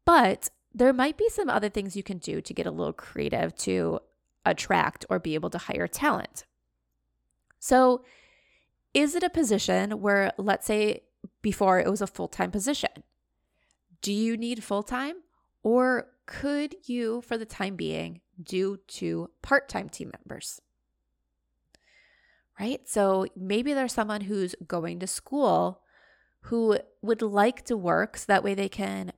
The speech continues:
pay for their tuition, but they can't do full-time. So doing two part-time team members gives you what you need and then gives someone the opportunity to get a job.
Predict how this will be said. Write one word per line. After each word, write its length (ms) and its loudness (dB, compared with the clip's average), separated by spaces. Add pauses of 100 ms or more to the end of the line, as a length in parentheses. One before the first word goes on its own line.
pay 360 0
for 200 -6
their 300 0
tuition, 680 -2 (560)
but 120 0
they 80 0
can't 300 -4
do 140 -6
full-time. 540 -6 (760)
So 100 -10
doing 200 0
two 280 -4
part-time 520 -4
team 280 -10
members 560 -6 (380)
gives 260 0
you 800 -4 (120)
what 200 0
you 200 -4
need 600 -4 (800)
and 180 0
then 500 -2 (180)
gives 180 2
someone 500 -4
the 160 -2
opportunity 640 -2
to 120 -16
get 160 -10
a 60 -12
job. 380 -4